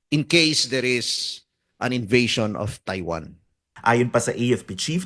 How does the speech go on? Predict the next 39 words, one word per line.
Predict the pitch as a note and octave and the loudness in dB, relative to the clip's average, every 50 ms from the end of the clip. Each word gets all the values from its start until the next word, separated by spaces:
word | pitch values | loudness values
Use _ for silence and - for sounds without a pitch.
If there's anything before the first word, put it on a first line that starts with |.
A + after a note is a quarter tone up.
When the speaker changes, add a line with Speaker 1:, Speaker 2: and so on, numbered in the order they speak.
| - - | -4 -6
Speaker 2:
dapat | - F#2+ G2 - - C#3 C#3 - | -4 -4 -2 0 0 -2 0 2
ready | B2+ C#3+ D3+ C3+ A2+ A2 - - | 2 2 2 2 0 -2 -2 -2
ang | B2 D3+ F#3 E3+ | -2 0 0 2
bansa | D3+ E3 D#3+ D#3 - - E3 G#2+ | 2 0 0 0 0 0 0 0
sa | - - B2+ A2 | 0 -2 -6 -4
paglikas | - C#3 B2 B2 D3+ D3 - - G2 F#2 - - | -4 -4 -2 -2 -4 -2 -2 -2 -4 -4 -2 -2
ng | A#2+ B2 | -2 -2
mga | D#3+ F3 F3+ - - - | 0 0 -2 -2 -2 0
O | E3+ F3 F3+ F#3 | 2 2 2 2
F | F#3 - D3 | 0 0 0
W | F3+ F3+ D#3+ E3 E3+ E3+ | 0 0 0 -2 -2 -2
sa | - E3 | -4 -4
Taiwan | C#3+ E3 D#3 C#3+ C#3+ E3 G#3+ D#3+ A#2 A2 A2+ - - - - - | -4 -4 -4 0 2 4 4 4 4 2 -2 -4 -10 -20 -18 -10
sa | - - G#2 - G2 | -4 -4 -4 -2 -2
oras | F#2+ G2 G#2+ A2+ - - | -2 0 0 0 0 0
na | D3 C#3+ | 0 0
magkaroon | D3+ D3 C#3+ C#3+ F3 F3 G3+ - G2+ A2 G#2 | 0 -2 -2 -2 -2 -2 0 0 0 0 0
ng | A#2 C#3+ D3+ D#3 D3 | 0 0 -2 0 0
gulo | D#3 C3+ G#2 G2 | 0 0 0 0
roon. | G2+ A2+ A#2+ B2+ C3 A#2+ A2+ G2+ F#2 F2+ - - _ _ - | 0 0 2 4 4 4 4 2 0 -6 -10 -14 _ _ -2
Speaker 1:
There | - C#3 - | 0 2 4
are | - D3+ D3+ | 4 4 2
two | - - G#3+ G3+ F3+ | 2 2 2 4 4
hundred | F#3 F#3 F3+ F3 F#3 D3 | 4 4 4 2 0 0
fifty | - - G3 E3+ - - - F3 | 0 -4 -4 -4 -4 -2 -4 -4
thousand | - F3 D#3+ E3 D#3+ - E3+ F3 D#3+ E3 D3+ C3 A#2+ - - | 0 0 0 0 0 0 0 0 0 -2 -4 -4 -6 -2 2
O | E3 E3+ D3+ | 2 2 2
F | - D#3 - - - | 2 -4 -4 -4 -2
Ws | - C3+ C#3 D3 D3 C#3+ D3+ C#3 A2 - - - - - - _ _ _ _ _ _ _ _ _ _ _ _ _ _ _ _ _ - | -2 0 2 2 2 2 2 -2 -2 -2 -4 -6 -6 -10 -14 _ _ _ _ _ _ _ _ _ _ _ _ _ _ _ _ _ -2
working | A#2+ C#3 E3+ F3 E3+ E3+ F3+ E3 D3 A#2+ | 0 2 2 2 0 2 0 0 0 -2
in | B2 C3 B2 | -8 -10 -8
Taiwan, | A#2+ A#2+ A2 G2 G#2+ A2 G2+ F2+ F2 E2 D#2 _ _ _ _ - | -6 -6 -6 -6 -8 -10 -10 -12 -16 -20 -20 _ _ _ _ -10
and | B2+ C3+ C#3 | -8 -6 0
we | C#3 D#3 D#3+ D#3 | 2 4 6 6
will | D#3 C#3+ B2+ | 6 4 2
have | B2+ C#3+ D3 C#3+ B2 A2+ _ - | 0 -2 -2 -4 -6 -10 _ -6
to | C#3+ | -4
rescue | A#2+ A#2+ A#2+ C3 C#3 - - - - B2+ A2+ F#2+ | -4 0 0 2 2 2 -2 -4 -4 -6 -4 -2
them. | G#2+ G2+ F2+ F2 E2 E2 _ | -2 -2 -2 -6 -12 -20 _